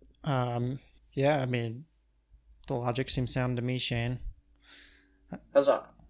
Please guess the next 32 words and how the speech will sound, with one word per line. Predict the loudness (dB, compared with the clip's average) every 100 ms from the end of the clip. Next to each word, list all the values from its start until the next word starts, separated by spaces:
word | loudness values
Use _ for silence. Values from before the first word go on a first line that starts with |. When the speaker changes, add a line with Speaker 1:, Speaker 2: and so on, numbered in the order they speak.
| -20 -20 -10 2
Speaker 1:
I |
never | 2 4
thought | 6 6
I'd | 6
say | 4
that | 4 2
to | 0
you, | 2
but | 2 0 -2 -6 -6 -8 -12
Speaker 2:
<laughs> | -10 -10 -12 -14 -16 -18 -20 -20 -20 -20 -20 -20 -20 -20 -20 -18 -16 -16 4
Speaker 1:
anyway. | 8 10 8 6 2 -6 -14 -12
Speaker 2:
All | -8 -8 -8
right. | -10 -12 -16 -20 -20 -12 0
Speaker 1:
So | 4
kind | 6 6
of | 6
the |
final | 6 8 8 6
litmus | 4 4 0
test | 2 0 2 2
here. | 2 2 0 -2 -14 -20 -20 _ _ _ -20 -2
Do | 4 8
we | 8
as | 8 6
reviewers | 4 4 6 4 4
recommend | 2 4 4 6 4 2 -2
our | 0 2 2
listeners | 2 2 2 0
to | 0
watch | 0 0 -2
this | -2 -2
movie? | -4 -2 -4